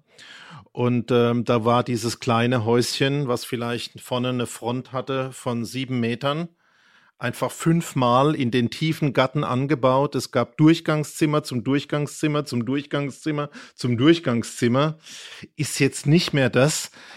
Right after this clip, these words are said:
äh, was man sich heute erwartet. Und du kennst ja da meinen Sanierungsvorschlag. Solches Grundrisszeugs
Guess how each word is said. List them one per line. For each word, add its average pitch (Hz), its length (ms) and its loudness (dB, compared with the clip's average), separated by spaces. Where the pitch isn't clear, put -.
äh, 131 320 4
was 127 280 -4
man 135 100 0
sich 123 240 -6
heute 131 220 2
erwartet. 120 600 0
Und 120 140 0
du 117 120 -6
kennst 127 320 -8
ja 123 100 -2
da 120 140 -2
meinen 117 220 -2
Sanierungsvorschlag. 123 1160 0
Solches - 720 -8
Grundrisszeugs 123 1040 -2